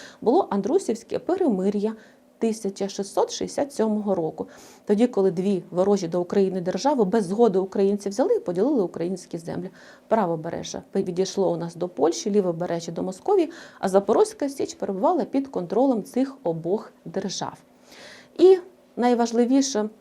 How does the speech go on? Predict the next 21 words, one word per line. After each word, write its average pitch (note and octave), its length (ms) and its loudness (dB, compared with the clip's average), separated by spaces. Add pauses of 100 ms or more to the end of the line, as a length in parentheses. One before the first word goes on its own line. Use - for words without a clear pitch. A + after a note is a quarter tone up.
(300)
на-, A3 220 2
наостанок, A3+ 640 2
на G#3 80 0
чому A#3 300 4
хотіла A3 300 -2
б F#3+ 60 -6
акцентувати G3+ 600 -2
свою G3+ 340 0
увагу, B3 340 0
це, A3 200 -2
безумовно, F#3+ 580 -2
тому, G#3+ 300 -2
що G3 160 -4 (380)
тисяча C4+ 440 2
шістсот A3+ 460 0
вісімдесят G3 600 -2
шостого G3 460 -4
року C4 360 2 (240)
наша B3 280 0
Українська G3+ 600 -2
Перес-, F3+ 340 -10